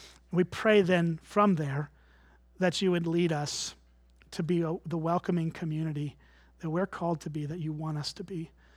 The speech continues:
that we wouldn't look down at others, and that we wouldn't even idolize others, but we would just simply see you and every one of us as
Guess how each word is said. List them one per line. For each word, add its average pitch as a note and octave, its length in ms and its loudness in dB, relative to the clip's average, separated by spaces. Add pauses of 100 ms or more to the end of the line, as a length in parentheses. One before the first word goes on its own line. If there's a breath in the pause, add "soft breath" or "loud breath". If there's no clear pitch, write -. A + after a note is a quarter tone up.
(400 soft breath)
that F3+ 120 0
we F3+ 140 4
wouldn't F#3 320 2
look F3 240 0
down F3 480 0
at F3 140 -2
others, D#3 680 -4 (1200)
and F3 120 -2
that E3+ 120 -2
we E3+ 80 0
wouldn't F#3 400 2 (280)
even F#3 300 2
idolize E3+ 580 2
others, D#3 420 -4
but E3 100 -4
we E3+ 120 0
would E3+ 160 -2
just E3+ 260 -4
simply F3+ 340 -2
see - 220 -4
you F3 420 0 (360 loud breath)
and F3 200 -4
every F#3 240 2
one E3+ 220 0
of D3 120 -4
us D3+ 220 -4
as C#3+ 240 -6